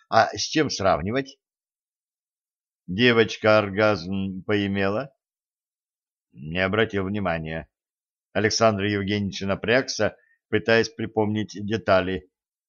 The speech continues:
«Даже не знаю». «Да нет, вряд ли. Ей же больно было».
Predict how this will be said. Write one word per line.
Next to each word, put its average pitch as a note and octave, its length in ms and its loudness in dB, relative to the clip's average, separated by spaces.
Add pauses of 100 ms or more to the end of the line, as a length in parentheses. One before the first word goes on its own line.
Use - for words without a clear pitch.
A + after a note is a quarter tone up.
(220)
«Даже F2 520 -4
не E2+ 480 -8
знаю». E2+ 580 -6 (720)
«Да E2+ 160 -2
нет, C3 420 2
вряд B2+ 500 4
ли. B1+ 160 -18 (300)
Ей C3+ 240 4
же A#2 140 2
больно A#2 320 0
было». B1+ 340 -12